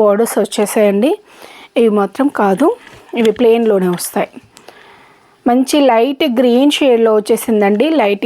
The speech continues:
గ్రీన్ షేడ్‌లో వచ్చేసిన బ్యూటిఫుల్ శారీ ఈ టైప్‌లో వస్తుంది. లైట్ వెయిట్‌లో సాఫ్ట్ ఫ్యాబ్రిక్ అనేది బిగ్ సైజ్ ఫ్లోరల్ ప్రింట్‌తో వచ్చేసింది. Without బోర్డర్స్, యాష్ కలర్ అండి, ఫ్లోరల్ ప్రింట్ కూడా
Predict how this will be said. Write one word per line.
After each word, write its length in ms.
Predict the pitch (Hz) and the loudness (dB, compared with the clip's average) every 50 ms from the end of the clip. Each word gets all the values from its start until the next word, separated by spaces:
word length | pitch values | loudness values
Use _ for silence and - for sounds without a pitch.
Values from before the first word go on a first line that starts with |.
| 214 190 | -4 -2
గ్రీన్ 280 | 208 202 190 202 208 214 - | 0 2 2 2 0 -2 -2
షేడ్‌లో 300 | - 220 202 202 202 202 196 | 0 2 2 2 2 2 0
వచ్చేసిన 340 | 190 - 208 196 - - 202 190 190 | 0 -2 -4 -4 -4 -4 -2 -2 0
బ్యూటిఫుల్ 640 | 196 202 202 202 214 214 - 262 226 - 233 240 226 - | 0 2 2 2 0 0 -2 -4 -2 -2 -2 -2 0 0
శారీ 280 | 233 220 202 196 247 302 381 - - - - _ - - - _ _ - - _ _ - - - - - - - _ - - - - - - - 226 | 0 0 0 2 0 0 -2 -4 -12 -20 -20 _ -20 -20 -20 _ _ -20 -20 _ _ -20 -20 -20 -20 -20 -20 -20 _ -20 -20 -20 -20 -18 -6 -4 -2
ఈ 20 | 214 196 208 | 0 0 2
టైప్‌లో 320 | 190 190 185 196 208 202 202 202 | 0 0 0 0 0 0 0 -2
వస్తుంది. 380 | - - - 202 202 208 254 311 330 269 220 | -4 -4 -4 -2 0 0 0 2 2 0 0
లైట్ 260 | 202 196 208 196 - 220 | 0 0 -2 -2 -2 -2
వెయిట్‌లో 300 | 196 190 190 208 208 220 220 - | -2 0 0 -2 -2 -2 -2 -2
సాఫ్ట్ 360 | - 220 208 220 214 - - 254 - | -2 0 0 -2 -2 -4 -6 -4 -2
ఫ్యాబ్రిక్ 420 | 262 226 196 190 185 226 208 202 - 208 | -2 -2 -2 -2 -2 -2 -2 -2 -2 -2
అనేది 280 | 202 208 196 190 262 339 381 - - - - - - - - - 254 285 | 0 0 0 0 0 -2 -4 -6 -14 -20 -20 -20 -20 -20 -4 -2 0 0
బిగ్ 160 | 269 - - - | 0 -2 -4 -2
సైజ్ 240 | 349 302 285 285 269 - | 0 0 0 0 -2 -2
ఫ్లోరల్ 340 | - 247 214 214 214 214 208 - | 0 2 2 2 2 0 0 0
ప్రింట్‌తో 340 | 226 208 202 202 190 - 202 196 196 | -2 -2 -2 -2 -2 0 0 0 0
వచ్చేసింది. 500 | 190 - 202 190 - 220 202 208 233 262 254 240 | 0 -2 -4 -2 -2 -2 -2 0 0 0 0 0
Without 420 | 208 - - 214 208 214 247 233 220 214 220 | -2 -2 -2 0 0 0 0 0 0 0 2
బోర్డర్స్, 480 | 202 202 202 202 240 294 330 - - - - - - - _ _ _ _ _ _ _ _ - - - - - - - 226 | 2 2 2 2 2 0 -2 -4 -8 -12 -14 -16 -20 -20 _ _ _ _ _ _ _ _ -20 -20 -20 -20 -14 -6 -2 0
యాష్ 180 | 220 233 - - - | 0 0 -2 -4 -2
కలర్ 240 | 294 262 226 202 196 190 | 0 0 2 2 2 0
అండి, 180 | 190 190 190 185 - | 0 -2 -4 -2 -2
ఫ్లోరల్ 340 | 202 190 190 190 196 190 190 - | 0 0 0 0 0 -2 -2 -2
ప్రింట్ 260 | 202 190 196 196 202 - | -2 -2 -2 -4 -4 -2
కూడా 180 | 214 196 208 | -2 0 0